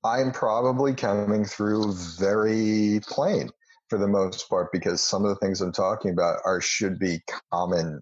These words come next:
almost universal experiences. Where we wanna take it, it is exactly where we should go with it.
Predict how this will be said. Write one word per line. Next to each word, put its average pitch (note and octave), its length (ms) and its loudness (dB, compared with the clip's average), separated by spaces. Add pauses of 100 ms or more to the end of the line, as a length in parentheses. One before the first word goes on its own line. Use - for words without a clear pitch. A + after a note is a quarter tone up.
almost B2+ 380 -2
universal F#2 760 0
experiences. F2+ 920 -4 (340)
Where A2 480 2
we G#2+ 320 2
wanna A#2 360 0
take F2+ 280 -2
it, C#3+ 160 0 (760)
it G2 240 0 (300)
is F2+ 160 -2
exactly F2 580 -2
where F2+ 220 2
we D#2+ 160 -2
should D#2 220 -8
go A#2 180 2
with D3 160 -2
it. - 60 -10